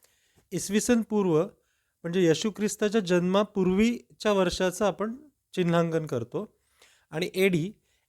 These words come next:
एनो डॉमिनी म्हणजे येशू ख्रिस्ताच्या जन्मानंतरच्या वर्षाचं, अ, चिन्हांकन करतो. हे जे before Christ होतं ना, बीसी होतं, ते याच्यातलं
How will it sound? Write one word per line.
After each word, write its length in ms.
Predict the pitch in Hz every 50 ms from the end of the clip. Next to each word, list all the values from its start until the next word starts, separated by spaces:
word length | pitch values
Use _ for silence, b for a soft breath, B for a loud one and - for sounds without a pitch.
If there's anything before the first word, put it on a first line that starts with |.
| _ _ _ _ _ _ _ _
एनो 220 | 165 180 185 202 220
डॉमिनी 440 | 202 185 180 175 175 165 165 170 175
म्हणजे 380 | 175 170 165 156 175 208 247 - _ _
येशू 280 | 165 156 147 - 233 220
ख्रिस्ताच्या 600 | - - 202 185 - - 196 185 180 - 240 240
जन्मानंतरच्या 1000 | 185 165 175 165 175 185 208 214 208 202 214 220 220 208 254 254 240 240 254 226
वर्षाचं, 520 | 196 180 160 151 - 160 156 - - 247 269 - _ _ _ _ _ _ _ _ _ _ _ _ _ _
अ, 140 | 175 160 160
चिन्हांकन 600 | 151 - 190 180 175 165 160 151 143 139 135 135
करतो. 440 | 123 117 107 107 _ 110 104 - _ _ _ _ _ _ _ _ _ _ _
हे 100 | - 220
जे 120 | 202 214 247
before 480 | 220 190 175 196 180 - 233 240 254 254 240 - - _ _ -
Christ 300 | 185 196 208 233 226 - -
होतं 300 | - 220 214 - 196 160
ना, 120 | 143 139 160 - _ _ _ _ _ _
बीसी 360 | 151 185 202 180 - 247 240
होतं, 280 | 214 202 196 196 208 202
ते 260 | 202 220 226 233 233 226 b b b b b b b -
याच्यातलं 420 | 165 170 165 - 214 208 - 233